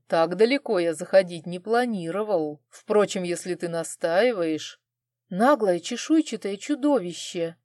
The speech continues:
обреченно выдохнула я, окончательно смиряясь с поражением и выгибаясь в руках дракона в стремлении крепче прижаться к нему всем телом. Он с умиротворенным, довольным вздохом выпустил мои запястья, а вот руку с груди не убрал.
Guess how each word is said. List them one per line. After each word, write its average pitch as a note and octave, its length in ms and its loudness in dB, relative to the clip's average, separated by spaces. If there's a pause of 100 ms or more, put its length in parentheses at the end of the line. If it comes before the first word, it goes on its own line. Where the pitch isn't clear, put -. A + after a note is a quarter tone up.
(160)
обреченно F#3 680 -2
выдохнула F3+ 640 -2
я, D#3+ 440 -6
окончательно F3+ 720 0
смиряясь E3+ 540 -2
с - 40 -18
поражением F#3+ 1000 -4
и F3 80 -4
выгибаясь F3 640 2
в E3+ 60 -8
руках E3+ 420 -2
дракона F#3+ 840 -2
в - 40 -14
стремлении F#3+ 680 -6
крепче B3+ 480 -4
прижаться G#3 560 -2
к - 100 -14
нему F3 300 -8
всем C#4+ 400 -8
телом. D3+ 800 -6 (180)
Он F3 180 -2
с - 120 -8
умиротворенным, E3+ 960 -2
довольным E3 500 -2
вздохом D#3+ 760 -2
выпустил F#3 580 -2
мои D#3+ 260 -6
запястья, F3+ 920 -2
а F3 100 4
вот F#3+ 200 -2
руку F#3 260 -4
с G#3+ 80 -10
груди G#3 380 -6
не F3+ 160 -6
убрал. G3 680 -2